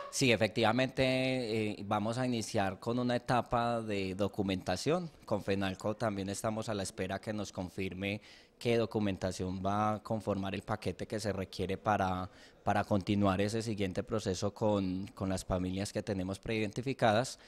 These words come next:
y esperamos en un mes, mes y medio aproximadamente ya poder tener, em, información mucho más clara sobre, sobre el tema de las familias que van a acceder a las viviendas.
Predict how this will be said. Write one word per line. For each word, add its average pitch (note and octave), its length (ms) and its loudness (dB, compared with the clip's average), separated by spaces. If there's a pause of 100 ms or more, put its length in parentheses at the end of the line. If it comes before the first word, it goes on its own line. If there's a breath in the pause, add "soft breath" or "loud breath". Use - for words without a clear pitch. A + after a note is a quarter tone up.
(320 loud breath)
y G#2+ 160 2
esperamos G2 720 2
en G#2+ 220 2
un F#2+ 200 2
mes, A2 300 2
mes A2 240 -4
y A2+ 60 -2
medio A2 400 2
aproximadamente G2+ 1000 -2
ya F2+ 140 -2
poder F#2 420 0
tener, F#2+ 720 -2 (380 loud breath)
em, F#2 880 -4
información F#2+ 680 2
mucho F#2+ 280 -4
más F#2 220 -6
clara F2+ 260 -6
sobre, E2+ 600 -8
sobre E2 800 -12 (320 loud breath)
el F#2 140 -8
tema F2+ 220 -4
de G2 40 -2
las G2 140 -4
familias F2 380 -8
que F#2 120 -10
van F2 100 -8
a F2+ 40 -8
acceder F2+ 320 -10
a F2+ 40 -8
las F#2+ 120 -8
viviendas. C3 500 -8